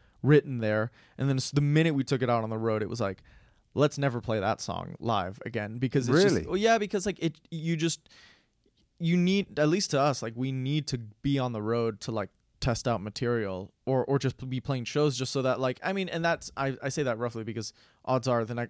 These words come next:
Speaker 1: next time we release things, so, I mean, we probably won't have tested it out on the road, but I guess it's different perspective now because we've done it.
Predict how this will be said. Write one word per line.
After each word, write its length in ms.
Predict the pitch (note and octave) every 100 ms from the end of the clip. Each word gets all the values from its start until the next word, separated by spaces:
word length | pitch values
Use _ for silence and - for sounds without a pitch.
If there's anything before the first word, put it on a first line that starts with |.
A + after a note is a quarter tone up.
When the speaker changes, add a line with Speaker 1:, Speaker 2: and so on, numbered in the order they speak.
| - -
Speaker 1:
next 200 | B2 B2
time 120 | A#2
we 60 | A2
release 260 | G#2+ A2
things, 200 | A2 A2+
so, 100 | A2+
I 260 | A2 - -
mean, 120 | A#2+
we 80 | G#2+
probably 260 | A#2 A#2+ A2+
won't 220 | A#2+ A2+
have 120 | G#2
tested 320 | - G2+ A#2
it 120 | A2
out 160 | G#2+ G2+
on 80 | G#2
the 80 | G2+
road, 260 | G2+ G#2 -
but 160 | G#2+ -
I 80 | A#2
guess 200 | B2 A#2
it's 180 | - - - - _
different 260 | - C3 B2+
perspective 480 | B2 - B2 - A2+
now 160 | B2+
because 320 | A#2+ A#2+ D3 B2
we've 180 | A2+
done 180 | - A#2+
it. 160 | B2+